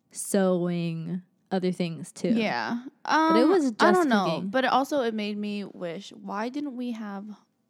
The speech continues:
Speaker 2: sorry, it made me question,
Speaker 1: Mm-hmm.
Speaker 2: why didn't we have home ec?
Speaker 1: You know what?
Speaker 2: That
Speaker 1: We
Speaker 2: would've been
Speaker 1: had
Speaker 2: awesome.
Speaker 1: I know. That's true.
Speaker 2: We had the gastronomy class.
Speaker 1: Yeah, exactly.
Speaker 2: But that's different.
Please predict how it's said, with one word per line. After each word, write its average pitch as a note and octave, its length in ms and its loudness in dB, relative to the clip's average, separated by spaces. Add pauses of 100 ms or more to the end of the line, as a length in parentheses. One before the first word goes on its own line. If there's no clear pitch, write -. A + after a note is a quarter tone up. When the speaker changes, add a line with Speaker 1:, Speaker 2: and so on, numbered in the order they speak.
Speaker 2:
sorry, - 240 -10
it - 60 -12
made G2+ 100 -6
me G3+ 120 -6
question, A#3 600 -4 (100)
Speaker 1:
Mm-hmm. F#3+ 260 0
Speaker 2:
why F#4+ 180 -6
didn't F#4+ 240 -6
we D#4+ 220 -2
have G#3 280 -4
home F3+ 300 -12
ec? C#2 80 -14 (420)
Speaker 1:
You A#3+ 180 6
know D#4+ 220 4
what? A#3 120 4 (160)
Speaker 2:
That D4 120 4
Speaker 1:
We C4+ 60 6
Speaker 2:
would've C#4 100 6
been C4+ 100 6
Speaker 1:
had C#4 260 4
Speaker 2:
awesome. A3+ 580 -2
Speaker 1:
I A#3 140 4
know. F#3+ 400 0 (380)
That's G3+ 320 0
true. F3 320 0
Speaker 2:
We C4 100 0
had C#4 100 -2
the A#3+ 100 -2
gastronomy G#3 680 -6
class. - 500 -14 (100)
Speaker 1:
Yeah, B3 440 6
exactly. A3 720 2
Speaker 2:
But F3+ 120 4
that's F4 340 4
different. C4 640 -2